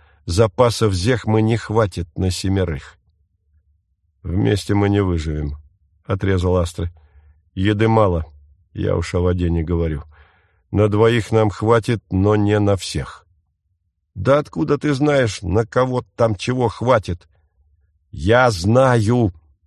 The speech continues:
почти выкрикнул Астре. «Я один из вас не спал, когда меня несли к ущелью». И он один знал, что Еремил убивал родителей, отказавшихся от Порченых.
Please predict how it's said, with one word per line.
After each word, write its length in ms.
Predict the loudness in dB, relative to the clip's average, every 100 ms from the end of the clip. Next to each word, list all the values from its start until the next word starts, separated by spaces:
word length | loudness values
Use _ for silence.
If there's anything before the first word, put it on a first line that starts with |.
| _ _ _ _
почти 480 | -6 -6 -8 -4 -2
выкрикнул 880 | 0 -2 -4 -6 -8 -6 -4 -4 -6 -2
Астре. 540 | -2 -2 -4 -4 -4 -8 _ _ _ _ _ -8
«Я 420 | 0 4 4 2 0
один 500 | 0 0 0 2 2
из 180 | 0 0
вас 380 | 2 2 0
не 200 | 0 0 0
спал, 440 | -6 -2 0 0
когда 460 | -4 -6 -2 0 2
меня 360 | 2 2 0
несли 500 | 0 -2 -4 -4 -4
к 180 | -4 _
ущелью». 760 | -6 -6 -6 -2 -2 -4 -10 -14 _ _ _ _ _ _ _ _ _ _ _ _ _
И 100 | -4
он 280 | -2 -4 -8 _
один 460 | -4 -2 -4 -4
знал, 360 | -6 -4 -2 -2
что 280 | -6 -8 -6
Еремил 640 | -2 -2 0 0 -2 -4 -14 _ _ _ _ _ _ _
убивал 640 | -4 0 2 2 2 2
родителей, 640 | 0 0 -2 -2 -2 -2 -2
отказавшихся 920 | -2 -4 -2 -2 -2 -6 -10 -4 -4
от 120 | -6
Порченых. 680 | _ -4 -4 -8 -10 -12